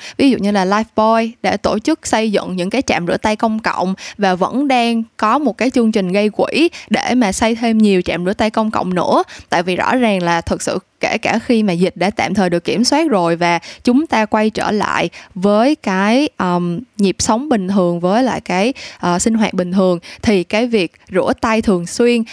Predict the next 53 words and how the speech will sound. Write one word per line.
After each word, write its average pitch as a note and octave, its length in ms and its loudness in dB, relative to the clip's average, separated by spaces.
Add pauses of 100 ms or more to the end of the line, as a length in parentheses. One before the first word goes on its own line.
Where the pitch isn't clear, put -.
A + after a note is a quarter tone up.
(100)
và F#3 140 0
giữ F3 280 0
khoảng G#3+ 260 -6
cách D#4 300 -4
cũng - 220 -2
là A#3+ 160 2
một E3+ 240 -6
trong G#3 160 0
những G3 280 -4
cái G#3+ 300 0
điều F#3+ 240 0
mà E3+ 120 -4
mình E3+ 220 -4
vẫn F#3 260 -4
sẽ - 180 -4
phải - 160 0
luôn A3 200 2
làm F3 260 0
cho G3+ 220 0
tới A3 240 0
khi A3 220 -2
nào F3+ 200 -2
mà E3 140 -4
có F#3 280 -2
một C4+ 220 -2
cái G3+ 220 0 (220)
vaccine A#3 480 2
hoặc G#3+ 100 0
là E3 100 -2
một E3 220 -6
cái G#3 240 0 (240)
thuốc E4 320 2
chữa - 200 -2
trị - 180 -6
cái B3 160 -2
bệnh D#3+ 200 -2
này E3 140 -4
một D#3+ 60 -6
cách - 160 -2
hiệu - 140 -2
quả. - 340 0 (460)
Thế E4 140 2
thì, A#3 300 2 (120)
ờ, F3+ 260 0 (100)
cái G3+ 300 0
guideline B3+ 460 2
đưa A#3+ 180 4
ra A#3 180 2
như A#3+ 180 2
vậy - 360 -2
có C4 180 0
nghĩa D#4 200 -2
là F#3 340 0